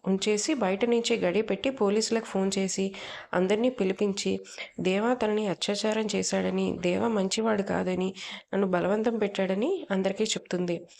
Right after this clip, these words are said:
అక్కడికి వచ్చిన ఎస్ఐ దేవా మీద already పగ ఉండడంతో ఏమాత్రం విచారణ చేయకుండానే దేవాని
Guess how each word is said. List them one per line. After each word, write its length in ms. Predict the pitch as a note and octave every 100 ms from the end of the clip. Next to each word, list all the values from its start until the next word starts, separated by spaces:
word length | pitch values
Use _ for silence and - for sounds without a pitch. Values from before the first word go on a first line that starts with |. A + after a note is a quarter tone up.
| -
అక్కడికి 360 | F#3+ F#3+ G3+ G3+
వచ్చిన 320 | F#3 - C4
ఎస్ఐ 420 | A3+ G3+ - G#3+
దేవా 360 | G#3 E3+ F#3 A#3
మీద 220 | B3 A#3+
already 400 | G#3 F3+ F#3+ A3 A#3
పగ 180 | E3 F#3
ఉండడంతో 560 | G#3+ G3+ F#3+ G3 C#4 E4+ - - - -
ఏమాత్రం 500 | F#3+ G#3 G#3 A#3 A3+
విచారణ 440 | G3 G#3+ G#3 G#3 G#3
చేయకుండానే 640 | F#3 F3+ G3 F#3 F#3 F#3 F3 -
దేవాని 680 | F3 F#3 G#3 G#3+ G#3 E4+